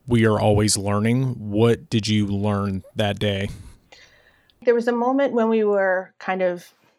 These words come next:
Speaker 2: figuring out how we were going to respond and how we were going to handle the show. And there was a P A that was helping named Caroline, who was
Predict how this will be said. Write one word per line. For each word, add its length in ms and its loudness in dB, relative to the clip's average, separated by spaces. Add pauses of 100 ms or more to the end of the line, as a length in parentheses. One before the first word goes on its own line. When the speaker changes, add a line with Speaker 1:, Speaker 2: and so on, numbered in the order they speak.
(880)
Speaker 2:
figuring 460 2
out 300 0
how 240 0
we 200 -2
were 140 0
going 360 -2
to 140 -4
respond 840 -8
and 100 -10
how 120 -6
we 80 -4
were 100 -6
going 220 -8
to 80 -8
handle 640 -10
the 80 -4
show. 440 -8 (260)
And 520 -8
there 600 -4 (100)
was 580 -8
a 400 -10
P 220 0
A 240 4
that 260 0
was 240 -2
helping 560 -6
named 280 -6
Caroline, 680 -8 (100)
who 260 -6
was 300 -8